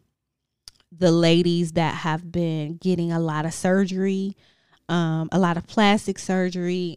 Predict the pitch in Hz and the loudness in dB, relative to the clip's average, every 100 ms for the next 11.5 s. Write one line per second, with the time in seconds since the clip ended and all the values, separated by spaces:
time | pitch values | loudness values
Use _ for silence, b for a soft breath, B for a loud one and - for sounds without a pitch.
0 | - 156 156 156 156 160 - 175 185 196 | -8 -6 -6 -6 -8 -10 -12 -4 -2 -2
1 | 175 185 180 170 - - 143 170 185 202 | -2 -2 -2 -4 -10 -8 -4 -2 -2 2
2 | 185 185 _ 233 220 165 170 175 190 _ | 2 0 _ -4 0 2 2 0 -4 _
3 | _ _ _ _ 185 - 180 - 175 175 | _ _ _ _ -6 0 0 0 -2 2
4 | 208 190 - 190 185 - 175 - 202 196 | 2 2 2 2 2 2 -2 2 4 4
5 | 185 185 190 170 170 160 _ - - - | 4 2 0 2 2 0 _ -4 -2 0
6 | - 190 190 185 185 175 175 170 170 - | 2 2 4 0 2 2 2 0 -2 -4
7 | b b b b b b b _ _ _ | b b b b b b b _ _ _
8 | 175 196 196 180 175 175 170 - 180 175 | -4 6 8 10 8 6 2 -2 2 4
9 | 170 170 196 175 170 170 160 165 _ _ | 4 2 0 0 0 -2 -4 -6 _ _
10 | _ _ _ _ - 196 262 - 262 240 | _ _ _ _ -12 0 0 2 2 2
11 | 240 196 185 156 135 | 2 2 2 -2 -6